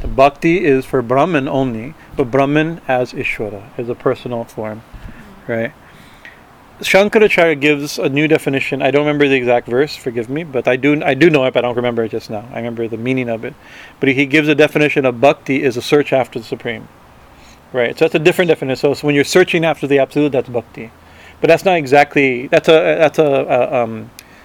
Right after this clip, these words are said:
a, a spe-, specialized use of the, of the definition. You could say, "Oh, he's very devoted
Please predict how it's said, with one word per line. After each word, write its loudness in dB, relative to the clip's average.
a, -8
a -16
spe-, -2
specialized 0
use 0
of -2
the, -4
of -6
the -6
definition. -6
You 0
could 0
say, 2
"Oh, 2
he's -2
very 2
devoted -2